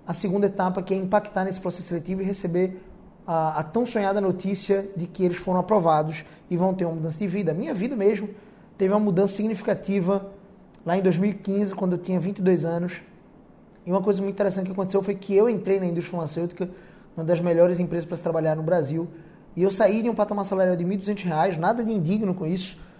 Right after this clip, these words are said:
Se você ganha mil e duzentos reais aí, você tá me ouvindo, não é indigno,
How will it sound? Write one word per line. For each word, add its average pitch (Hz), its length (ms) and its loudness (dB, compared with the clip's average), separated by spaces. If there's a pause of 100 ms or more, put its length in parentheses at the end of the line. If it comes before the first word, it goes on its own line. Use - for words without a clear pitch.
(360)
Se - 120 -8
você 160 280 6
ganha 220 200 2
mil 208 120 4
e - 20 2
duzentos 190 280 0
reais 175 280 2
aí, 160 100 2
você 175 200 -6
tá 180 100 -6
me 170 80 0
ouvindo, 180 340 -2
não 196 320 0
é 208 220 0 (100)
indigno, 214 720 0